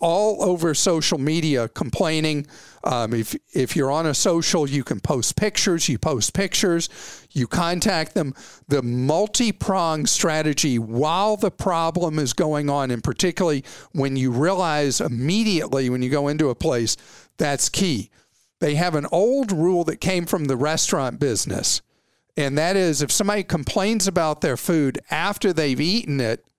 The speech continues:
they call it eating the evidence. With hotels, with Airbnb, if you stay at the hotel or you stay at the Airbnb property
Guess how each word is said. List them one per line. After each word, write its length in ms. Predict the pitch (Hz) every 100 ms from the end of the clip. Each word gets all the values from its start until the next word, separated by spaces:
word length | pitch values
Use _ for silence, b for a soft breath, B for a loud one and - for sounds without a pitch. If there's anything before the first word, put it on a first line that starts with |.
| _ _ _ _ _ _ -
they 160 | 156
call 320 | 156 208 196 165
it 100 | -
eating 420 | 165 202 190 170
the 160 | 151 143
evidence. 640 | 165 147 117 - - - - _ _ _ _
With 440 | - 151 143 139 131 -
hotels, 800 | - 135 - 190 190 196 180 170
with 160 | 131
Airbnb, 880 | 135 156 151 156 143 127 160 170 160 b b b b b
if 240 | 165 -
you 160 | 170 143
stay 640 | - - 202 202 226 220 -
at 300 | 156 151 -
the 100 | 165
hotel 560 | 156 139 - 185 110 98
or 100 | 113
you 200 | 123 117
stay 400 | - 190 185 202
at 100 | 180
the 160 | 170
Airbnb 720 | 147 147 143 135 123 135 123
property 720 | - 180 180 151 151 120 104